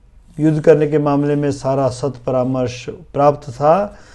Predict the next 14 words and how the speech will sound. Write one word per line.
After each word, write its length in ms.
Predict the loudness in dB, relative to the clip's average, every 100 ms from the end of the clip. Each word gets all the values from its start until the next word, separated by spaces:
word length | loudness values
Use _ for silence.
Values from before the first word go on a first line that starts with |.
| -20 -20 -18 0
ऐसी 260 | 2 4 4
परिस्थितियों 680 | 6 2 0 -6 2 4
में 460 | 4 2 0 0 -2
जिसकी 340 | -4 -4 -2
व्यवस्था 360 | 0 -2 -2 -4
भगवान 320 | -2 -2 0
ने 80 | 0
अपने 220 | 0 -2
शाश्वत 440 | -4 -6 -8 -6 -4
भक्त 300 | -4 -6 -6
के 100 | -4
लिए 140 | -4
की 260 | -2 -2 -2
थी, 420 | 0 0 0